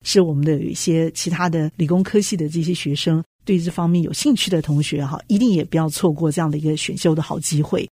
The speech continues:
所以我发现师生都整个动了起来。你这个事情应该是全球革命性的做法吧？只有这次并校发生才会产生这种大一下学期新生整个生活空间搬到新竹来耶。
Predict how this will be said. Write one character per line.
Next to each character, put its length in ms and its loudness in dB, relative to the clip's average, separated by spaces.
所 140 2
以 40 4
我 80 4
发 180 0
现 100 2
师 180 -2
生 180 2
都 140 4
整 140 0
个 120 0
动 220 2
了 100 -2
起 260 -4
来。 260 -6
你 100 -2
这 120 6
个 120 2
事 200 2
情 260 -2
应 100 0
该 140 0
是 140 0
全 280 0
球 600 0
革 160 4
命 180 0
性 220 0
的 80 0
做 200 -2
法 220 -10
吧？ 240 -12
只 140 0
有 120 6
这 140 2
次 120 -2
并 120 0
校 140 2
发 160 -2
生 140 0
才 140 -2
会 220 4
产 240 0
生 180 4
这 120 4
种 120 4
大 220 2
一 60 2
下 180 0
学 100 0
期 100 -2
新 200 0
生 240 2
整 320 0
个 260 4
生 320 2
活 200 0
空 220 4
间 280 4
搬 240 0
到 320 2
新 240 0
竹 180 -2
来 240 -6
耶。 180 -4